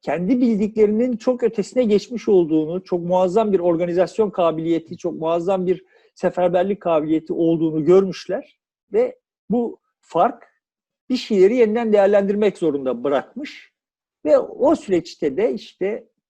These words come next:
bir yandan ama şu şöyleler, yani bir yandan işte evet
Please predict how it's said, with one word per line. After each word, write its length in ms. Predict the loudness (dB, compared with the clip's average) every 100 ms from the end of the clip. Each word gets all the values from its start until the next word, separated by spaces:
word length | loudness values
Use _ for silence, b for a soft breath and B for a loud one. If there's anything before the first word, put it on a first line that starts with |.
| _ _ _ _ _ -6
bir 140 | 2 4
yandan 360 | 4 2 2
ama 220 | 2 -2
şu 440 | -4 -2 -2 -2 -2
şöyleler, 540 | 2 4 6 4 2
yani 520 | 0 -2 -2 -6 -8
bir 80 | -2
yandan 500 | 0 0 -2 -8 -8
işte 240 | -12 -10 -4
evet 420 | -2 -2 -4